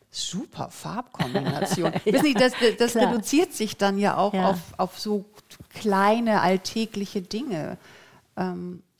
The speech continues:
Speaker 1: und das, das ist ja auch das Großartige an diesem, an, an diesem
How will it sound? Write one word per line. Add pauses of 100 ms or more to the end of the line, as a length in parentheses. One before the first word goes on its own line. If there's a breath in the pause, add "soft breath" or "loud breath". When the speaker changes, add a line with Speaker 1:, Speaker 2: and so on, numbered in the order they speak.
Speaker 1:
und
das,
das
ist
ja
auch
das
Großartige
an
diesem, (640 soft breath)
an,
an (300)
diesem